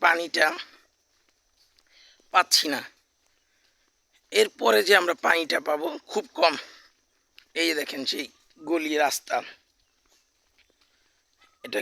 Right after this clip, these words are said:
গা ছমছম করা একটা পরিবেশ। এই জায়গাটাই আমাদের কাছে খুব ভালো লাগলো। বাংলাদেশ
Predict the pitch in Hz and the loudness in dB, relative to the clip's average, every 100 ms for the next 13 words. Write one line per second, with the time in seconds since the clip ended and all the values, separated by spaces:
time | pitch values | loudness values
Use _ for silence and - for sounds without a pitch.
0 | - 160 160 - 170 165 190 220 175 160 | 4 4 6 2 2 4 2 2 4 4
1 | - 170 - - 160 156 165 - - _ | 4 -4 -4 -4 0 2 2 0 -2 _
2 | _ _ - - _ _ 160 165 - 143 | _ _ -20 -20 _ _ -2 -2 -4 2
3 | 175 170 - 202 190 185 - 165 - - | 4 4 2 2 2 -2 -4 -4 -2 -4
4 | - 180 170 - - _ - _ 123 151 | 2 2 2 -2 -18 _ -20 _ 2 4
5 | 151 170 160 143 143 131 - - _ _ | 6 6 4 2 -2 -2 -6 -20 _ _
6 | _ _ _ _ _ _ _ _ _ _ | _ _ _ _ _ _ _ _ _ _
7 | _ _ _ _ _ _ _ _ _ _ | _ _ _ _ _ _ _ _ _ _
8 | _ _ _ _ _ _ _ _ _ _ | _ _ _ _ _ _ _ _ _ _
9 | _ _ _ _ _ _ _ _ 311 320 | _ _ _ _ _ _ _ _ -2 2
10 | 320 185 349 - - | 4 4 0 0 2